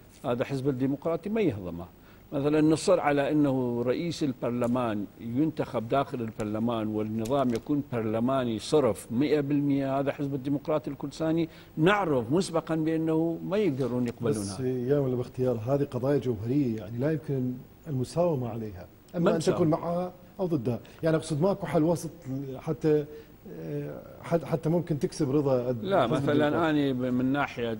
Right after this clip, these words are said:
Speaker 1: إعادة البرلمان، إحنا قبل هذا الاتفاق الاتحاد الوطني الكردستاني كان له سياسة تفعيل البرلمان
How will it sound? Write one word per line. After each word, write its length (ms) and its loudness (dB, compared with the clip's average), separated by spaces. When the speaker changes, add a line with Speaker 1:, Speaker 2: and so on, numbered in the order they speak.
Speaker 1:
إعادة 460 -2
البرلمان، 720 -4
إحنا 240 -12
قبل 280 0
هذا 260 0
الاتفاق 600 -4
الاتحاد 420 -6
الوطني 380 -4
الكردستاني 540 -6
كان 320 -6
له 200 -2
سياسة 500 -6
تفعيل 480 0
البرلمان 640 -8